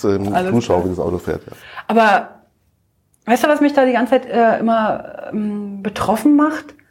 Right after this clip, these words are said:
Speaker 2: Vielleicht liegt's ja auch daran, dass ich so, so, so affin bin nach, nach allem Neuen, so. Aber mich macht betroffen die Angst, die die Leute haben. Also,
Speaker 1: Mhm.
Speaker 2: na klar, die Angst vorm autonomen Fahren kann ich schon verstehen. Ich persönlich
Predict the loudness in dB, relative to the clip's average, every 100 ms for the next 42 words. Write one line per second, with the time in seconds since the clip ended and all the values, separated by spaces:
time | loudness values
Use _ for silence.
0 | _ _ _ _ _ _ 0 2 2 2
1 | 0 2 2 2 2 0 -4 -4 -4 -4
2 | -6 -4 -4 -4 -2 0 2 0 -2 -6
3 | -6 0 2 4 4 4 4 2 4 2
4 | 0 -12 -20 -18 -4 0 2 2 2 0
5 | 0 0 2 0 0 -2 0 0 -2 -6
6 | -6 -6 -8 -12 -12 -6 0 2 2 0
7 | -12 -14 -14 -14 _ _ _ 0 4 4
8 | 4 2 2 0 2 2 2 0 -2 0
9 | 2 4 2 0 -2 -4 -4 0 -2 -2
10 | -10 -4 -2 -2 0 0 2 0 2 0
11 | -2